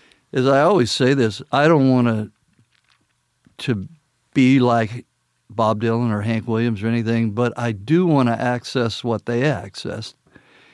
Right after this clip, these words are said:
And, you know, whatever my wiring is, if I can access that place where that inspiration comes from or the creativity comes from, whatever my wiring in and whatever I'm able to make out of it is what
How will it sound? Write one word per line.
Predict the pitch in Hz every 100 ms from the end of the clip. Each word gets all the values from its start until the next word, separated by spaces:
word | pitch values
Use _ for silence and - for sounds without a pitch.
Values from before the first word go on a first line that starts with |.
| _ -
And, | 135 135
you | 139
know, | 139
whatever | 135 143 160 147
my | 139 139 135
wiring | 123 127 143 156 147 123 117
is, | 117 123 113
if | 123
I | 131 135
can | 135 117
access | 120 131 - - 123 117 107 -
that | 117 113 107 _ _ _ - _ _ _ _ _ -
place | - 131 139 123 -
where | 117 120 120 117
that | 113 107 -
inspiration | 131 123 120 120 117 113
comes | 98 113 107
from | 120 113
or | 113 104 95
the | 98 - 104
creativity | - 131 120 143 123 117
comes | 101 - 117 101
from, | - 110 107 98 _ _ - - - _
whatever | 147 160 165
my | 139 143 151
wiring | 143 127 135 139 135 127 131
in | 127
and | 123 110
whatever | 127 131 127 123
I'm | 131 135 -
able | 127 117 117
to | -
make | 113 113 117 117
out | 110 110
of | 110
it | 110 110 _ -
is | 120 104 101
what | 117 117